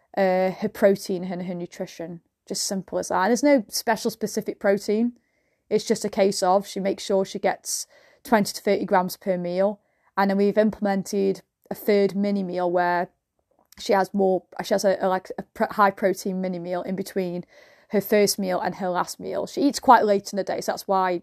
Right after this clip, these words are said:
she normally would have two meals, but we pushed it to three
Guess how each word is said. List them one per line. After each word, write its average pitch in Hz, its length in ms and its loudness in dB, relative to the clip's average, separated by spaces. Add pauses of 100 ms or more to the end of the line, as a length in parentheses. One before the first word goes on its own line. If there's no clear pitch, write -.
she - 180 -8
normally 202 340 2
would 190 120 -2
have 185 180 -4
two 175 220 -6
meals, 180 340 -8
but - 180 -8
we 196 100 -2
pushed - 340 -6
it - 80 -10
to 190 100 -8
three 185 460 0